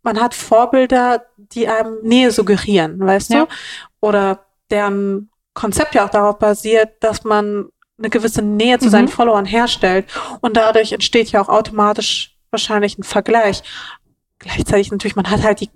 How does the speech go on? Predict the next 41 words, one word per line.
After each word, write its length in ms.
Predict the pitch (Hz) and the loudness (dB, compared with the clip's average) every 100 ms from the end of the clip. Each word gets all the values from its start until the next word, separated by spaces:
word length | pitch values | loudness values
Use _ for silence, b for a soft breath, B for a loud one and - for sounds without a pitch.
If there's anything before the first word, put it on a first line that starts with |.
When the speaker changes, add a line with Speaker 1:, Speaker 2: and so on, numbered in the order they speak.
| - | -18
Speaker 1:
Qual 340 | - 180 196 | -4 -2 0
der 160 | 202 190 | 2 2
Wahl, 340 | 190 208 208 | 4 4 4
Speaker 2:
Mhm. 40 | 208 | 4
Speaker 1:
ne? 140 | 262 | 4
Also 160 | 247 233 | 4 4
man 140 | 220 | 4
Speaker 2:
Mhm. 160 | 226 233 B B | 4 0 B B
Speaker 1:
muss 320 | 226 247 254 | -2 0 0
ja 120 | 220 208 | 2 2
dann 300 | 208 208 208 | 2 -2 -4
Person 380 | 220 202 208 | 0 0 0
X 160 | 196 - | -2 -2
Y 340 | 220 - 185 | -2 0 0
Speaker 2:
Ja. 80 | 190 | 2
Speaker 1:
nicht 260 | 196 - - _ _ | 0 -2 -12 _ _
folgen, 480 | - 226 214 214 190 | -6 0 2 2 0
wenn 120 | 190 | 0
man 140 | 180 180 | 0 0
merkt, 280 | 180 185 - | 0 -2 -6
okay, 300 | - 196 196 | -4 -2 0
das 160 | 196 | -4
tut 160 | - 226 | -6 -2
einem 120 | 196 | -2
nicht 140 | 196 - | -2 -6
gut. 140 | 226 | -4
Aber 160 | - 226 | -2 -2
würdest 200 | 240 254 | 0 -2
du 40 | 240 | -2
insgesamt 380 | 240 - 262 240 | -4 -2 -2 0
sagen, 260 | 196 202 B B B B | -2 -2 B B B B
so 160 | - 208 | -2 -2
die 280 | 208 208 | 0 -4
Jugend 380 | - 233 233 277 | -2 -4 -4 -6
von 240 | - 202 - | -6 -2 2
heute 260 | 220 226 | 2 2
hat's 180 | 208 208 | -6 -6
eher 320 | - 208 196 | -2 0 0
schwerer 600 | - - - 196 226 349 440 - B B B | -2 -6 0 2 2 2 2 0 B B B
oder 160 | 262 262 | -2 0
eher 240 | 247 247 | 2 0